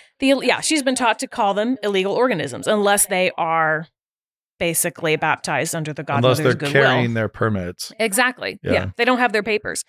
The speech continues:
Speaker 1: So then she's just, I, the, the, the way I leave the pitch is she has to decide, to decide what to do. Is she gonna turn it in, or is, what, what is, what is she gonna do on a cruise ship with eight thousand other people and there's nowhere to run?
Speaker 2: Okay.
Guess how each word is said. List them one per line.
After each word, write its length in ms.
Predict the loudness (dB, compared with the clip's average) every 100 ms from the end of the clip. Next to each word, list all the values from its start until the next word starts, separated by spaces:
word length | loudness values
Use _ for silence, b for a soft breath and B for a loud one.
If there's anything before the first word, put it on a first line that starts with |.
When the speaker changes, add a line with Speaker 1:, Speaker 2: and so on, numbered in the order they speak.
| B B B
Speaker 1:
So 180 | 2 4
then 220 | 4 2
she's 280 | 0 -2 -2
just, 160 | -4 -2
I, 180 | -2 -2
the, 320 | -2 -2 -2 -2
the, 300 | -2 -2 -4 -4
the 100 | 0
way 220 | 2 4
I 100 | 2
leave 280 | 0 -2 -4
the 80 |
pitch 300 | -4 -2 -2
is 120 | -2 0
she 160 | 2
has 160 | 2 0
to 60 |
decide, 360 | 0 0 0 -2
to 80 | -6
decide 460 | -4 -2 -2 -4 -4
what 200 | -2 -2
to 80 | -2
do. 220 | -4 -6 -4
Is 80 | -4
she 100 | 0
gonna 200 | 0 0
turn 220 | -2 0
it 100 | 2
in, 200 | 0 -2 -4
or 220 | 0 0
is, 320 | 0 -6 -8
what, 300 | -6 -6 -4
what 120 | -4
is, 120 | -4 -6
what 140 | -8
is 60 | -6
she 100 | -4
gonna 160 | -4 -2
do 260 | -2 -4 B B B -2
on 140 | 2
a 80 | 2
cruise 260 | 0 0 0
ship 260 | 0 -2 -4 _ _ _ _
with 140 | -2 0
eight 140 | 2
thousand 260 | 2 2 0
other 160 | -2
people 300 | -2 -4 -4
and 80 | -4
there's 140 | -2
nowhere 200 | -2 -2 -4
to 60 |
run? 340 | -4 -4 -4 -12 _ -8
Speaker 2:
Okay. 260 | -2 -4